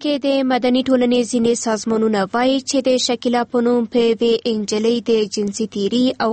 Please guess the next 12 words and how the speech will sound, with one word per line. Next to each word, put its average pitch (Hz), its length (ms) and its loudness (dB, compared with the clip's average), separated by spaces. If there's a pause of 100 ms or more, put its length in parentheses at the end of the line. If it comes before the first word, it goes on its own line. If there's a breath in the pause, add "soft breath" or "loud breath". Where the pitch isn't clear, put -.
(120)
قتل 208 320 -2
دوسیه 262 360 0 (420 loud breath)
د 262 140 4 (120)
کابل 269 320 0
په 262 100 2
یوې 254 240 0 (180)
ابتدایي 240 400 0 (120)
محکمې 226 500 0
کې 233 180 2
په 226 160 -2
غیر 226 180 2 (200)
علني 214 320 0